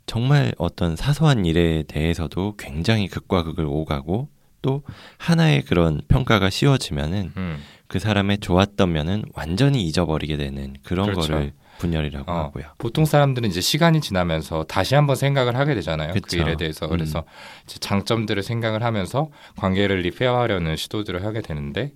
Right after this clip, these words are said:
Speaker 1: 음.
Speaker 2: 이 분열의 경우에는 그런 것들이 일어나지 않는다는 거죠.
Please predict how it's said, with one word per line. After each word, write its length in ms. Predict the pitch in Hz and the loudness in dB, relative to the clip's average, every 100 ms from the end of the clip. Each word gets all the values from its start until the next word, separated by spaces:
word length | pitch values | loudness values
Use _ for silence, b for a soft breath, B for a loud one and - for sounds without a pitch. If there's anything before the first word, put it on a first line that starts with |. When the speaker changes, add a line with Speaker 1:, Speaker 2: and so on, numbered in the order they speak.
| 147 | -4
Speaker 1:
음. 280 | 90 82 78 | -4 -4 -6
Speaker 2:
이 140 | 82 | -8
분열의 520 | - - 92 95 95 85 | -8 -6 -2 0 0 -2
경우에는 460 | 80 80 78 80 | -4 -4 -4 -6
그런 260 | - 92 92 | -4 -2 -2
것들이 280 | 90 90 82 | -4 -4 -4
일어나지 400 | 82 85 85 85 | -2 -4 -4 -6
않는다는 400 | 73 73 73 76 | -6 -8 -8 -10
거죠. 220 | - | -14